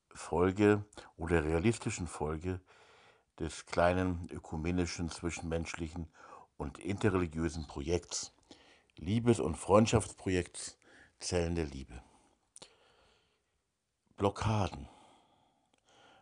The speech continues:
Mauern, gerade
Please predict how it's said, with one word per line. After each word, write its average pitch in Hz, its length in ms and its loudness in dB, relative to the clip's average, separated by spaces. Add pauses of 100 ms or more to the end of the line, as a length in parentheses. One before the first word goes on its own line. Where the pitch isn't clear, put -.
Mauern, 87 560 6 (1120)
gerade 110 640 4